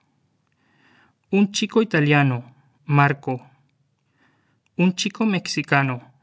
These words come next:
Raúl. Y un chico escocés, Martín.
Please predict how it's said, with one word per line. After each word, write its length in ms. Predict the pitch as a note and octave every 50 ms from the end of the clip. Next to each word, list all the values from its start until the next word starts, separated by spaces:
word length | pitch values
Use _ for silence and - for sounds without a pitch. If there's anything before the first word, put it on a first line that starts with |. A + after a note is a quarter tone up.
| _ _ _ _ _ -
Raúl. 540 | - C#3+ C3+ C3 C3 C3+ C#3+ C#3 B2 A#2+ - - _ _ _ _ _ _ _ _ _ _ _ _ _ _ _ _ _ _ _ _ _ _ _ _ _ _ _ _ _
Y 140 | - D3+ D3+
un 160 | E3 F3 E3+
chico 480 | F3 - G#3 E3+ - - G3+ G3+ -
escocés, 840 | - F3 D3+ - - - C3 - - D3 C3+ C3 - - - - - _ _ _ _ _ _
Martín. 480 | - C3+ B2+ B2 - _ - C3 A#2+